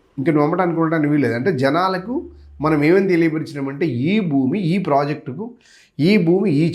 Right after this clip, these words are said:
చెరువు కట్టకు, ఈ భూమి ఈ కంపెనీకి తీసుకుంటున్నాం కాబట్టి మీరు ఇక్కడి నుంచి అమ్మటానికి వీల్లేదు అనేది ఒక నోటిఫికేషన్. మళ్ళీ నేను ల్యాండ్ అక్విజిషన్ చెప్తున్నాను అనుకోవద్దు.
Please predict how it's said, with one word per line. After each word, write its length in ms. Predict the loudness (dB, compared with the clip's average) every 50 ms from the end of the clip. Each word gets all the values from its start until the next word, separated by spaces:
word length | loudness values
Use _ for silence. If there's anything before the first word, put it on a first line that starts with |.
| 2
చెరువు 220 | 2 2 2 0 0
కట్టకు, 400 | -2 -4 -4 -6 -6 -4 -2 0
ఈ 240 | 2 4 4 4
భూమి 480 | 4 4 4 2 2 2 2 -2 -2 -4 -10 -16 -20 -20 _ _ 0 2
ఈ 100 | 2 4
కంపెనీకి 460 | 4 4 2 4 2 2 2 2 2
తీసుకుంటున్నాం 600 | 2 0 0 0 -4 -6 -8 -4 -2 -2 -2 -2
కాబట్టి 460 | -2 -2 0 0 0 0 -2 -2 2
మీరు 180 | 4 6 6 6
ఇక్కడి 160 | 6 6 4
నుంచి 180 | 4 2 2
అమ్మటానికి 400 | 0 0 0 -2 -2 -2 0 0
వీల్లేదు 380 | 0 0 2 2 2 2 2 2
అనేది 600 | 0 -2 -2 -2 -2 -2 0 0 0 -2 -4 -8 -14 -20 _ _ _ _ _ _ _ _ -2 0
ఒక 120 | 2 4
నోటిఫికేషన్. 1000 | 6 6 6 6 6 6 2 2 -2 -6 -6 -6 -8 -10 -12 -20 -16 _ -2 0
మళ్ళీ 160 | 2 2 4
నేను 140 | 2 2 2
ల్యాండ్ 200 | 2 2 2 2
అక్విజిషన్ 280 | 0 -2 -4 -4 -6
చెప్తున్నాను 380 | -6 -6 -6 -6 -6 -4 -4 -6
అనుకోవద్దు. 540 | -8 -6 -6 -6 -6 -4 -4 -6 -6 -6